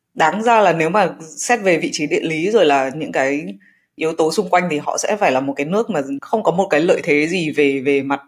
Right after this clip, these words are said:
innovation hay là, hay là startup. Nhưng mà thực ra là Israel lại là cái nước mà sản sinh ra nhiều tech unicorn, rồi là những cái công ty tech được list ở I P O ở Mỹ, ờ, nhiều nhất ngoài nước Mỹ.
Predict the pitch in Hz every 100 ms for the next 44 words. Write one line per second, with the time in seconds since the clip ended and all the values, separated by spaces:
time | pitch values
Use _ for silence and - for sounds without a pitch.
0 | _ - 175 160 170 170 165 147 147 147
1 | 135 127 120 151 147 131 - 180 190 208
2 | - _ 170 165 151 143 - _ _ _
3 | 165 139 165 160 139 131 139 175 170 160
4 | 98 139 135 143 165 208 208 147 127 -
5 | _ _ - 139 123 175 165 156 160 143
6 | 131 - - - 170 160 151 156 151 151
7 | 139 131 131 139 139 160 170 165 160 196
8 | 190 _ _ - 147 139 165 202 - 143
9 | 123 131 147 170 160 156 127 143 - 208
10 | _ - - _ - 147 160 151 185 208
11 | 151 151 180 214 - 233